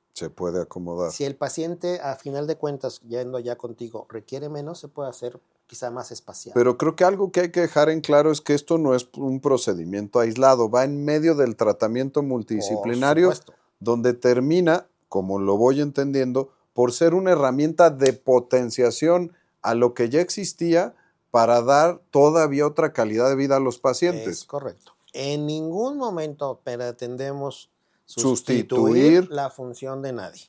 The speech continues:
Speaker 1: Ey.
Speaker 2: De nadie, de ni siquiera el, el neurólogo, el médico especialista, el fisioterapeuta, el terapeuta ocupacional, de nadie.
Speaker 1: Todo va junto.
Speaker 2: Es para que sea un tratamiento aún más integral en beneficio del usuario.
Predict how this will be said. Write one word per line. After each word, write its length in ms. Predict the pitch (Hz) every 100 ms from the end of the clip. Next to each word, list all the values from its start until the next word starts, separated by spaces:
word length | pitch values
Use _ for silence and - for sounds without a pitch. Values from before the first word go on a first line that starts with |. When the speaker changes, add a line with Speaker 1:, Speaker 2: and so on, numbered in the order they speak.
| _
Speaker 1:
Ey. 340 | 104 101 92 - _ _
Speaker 2:
De 200 | 123 120
nadie, 320 | 123 107 90 - _
de 260 | 113 113
ni 300 | 117 120 120
siquiera 320 | 113 127 143 151
el, 200 | 143 139
el 160 | 113 113
neurólogo, 500 | 120 139 180 170 170
el 80 | 147
médico 340 | 123 127 127
especialista, 580 | - 110 120 127 156 -
el 80 | 147
fisioterapeuta, 800 | 117 - 104 104 107 143 147 147
el 80 | 135
terapeuta 440 | 110 - 117 117
ocupacional, 720 | - - - 107 113 135 151 _ _ -
de 140 | 104
nadie. 320 | 101 95 - - _
Speaker 1:
Todo 300 | - 98 120
va 100 | 123
junto. 340 | 120 120 113 -
Speaker 2:
Es 340 | 123 - - -
para 380 | 143 143 156 156
que 380 | 156 156 165 _ _ _
sea 460 | - 135 135 135
un 220 | 135 143 135
tratamiento 600 | 131 123 120 131 123 127
aún 340 | 120 131 131
más 240 | 139 160
integral 580 | 160 156 139 120 151 269 _ _ _ _
en 220 | 135 127
beneficio 640 | 127 123 117 - 120 - 120
del 160 | 113
usuario. 380 | 101 - 87 _